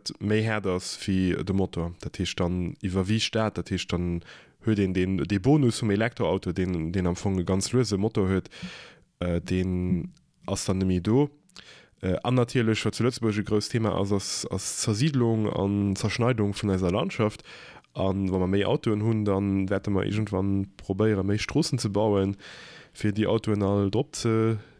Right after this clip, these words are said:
stellen. An, äh, nach mehr Parkplätzen, an der das eben Fläche verbraucht, den, den auch nicht unbedingt nötig ist. Also mein Trio wäre, äh,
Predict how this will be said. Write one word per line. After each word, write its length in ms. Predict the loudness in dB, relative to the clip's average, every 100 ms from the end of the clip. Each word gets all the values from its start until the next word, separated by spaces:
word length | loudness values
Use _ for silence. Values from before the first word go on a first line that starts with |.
| _ _ _ _ _ _
stellen. 640 | -8 -2 0 2 2 2 -4 -14 _ -20 -20 -20 _ _ _ -14 -4
An, 440 | 0 0 0 0
äh, 180 | -2 -4
nach 260 | -2 -2 -2
mehr 100 | 0
Parkplätzen, 760 | -2 -2 0 0 0 -2 -2
an 100 | 0
der 80 | 2
das 200 | 2 0
eben 160 | -2
Fläche 320 | 0 -2 -2 -2
verbraucht, 480 | -2 0 -2 -2
den, 400 | -2 0 -2 -2
den 160 | -2 -2
auch 160 | -2 -4
nicht 160 | -4
unbedingt 580 | -2 -2 -2 -4 -8 -4
nötig 380 | 0 0 -2 -4
ist. 180 | -4 -8 -20 -14 -8
Also 300 | -2 0 -2 -6 -6
mein 300 | -2 0 -2
Trio 420 | 0 2 2 2
wäre, 520 | 2 2 2 0 -2
äh, 320 | -2 -2 -2